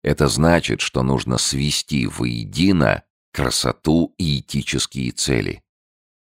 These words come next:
Рекомендация использовать румяна, чтобы скрыть бледность во время похмелья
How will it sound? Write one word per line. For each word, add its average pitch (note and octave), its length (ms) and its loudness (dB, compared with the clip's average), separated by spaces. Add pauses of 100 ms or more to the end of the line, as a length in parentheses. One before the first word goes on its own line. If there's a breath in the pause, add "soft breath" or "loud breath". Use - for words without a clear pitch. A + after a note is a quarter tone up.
Рекомендация D2 920 2
использовать G#1+ 680 -2
румяна, C2 560 2
чтобы A#1 300 -2
скрыть A#1+ 400 -2
бледность G#1 640 -2
во A1 140 2
время G1+ 360 -2
похмелья G#1 880 -2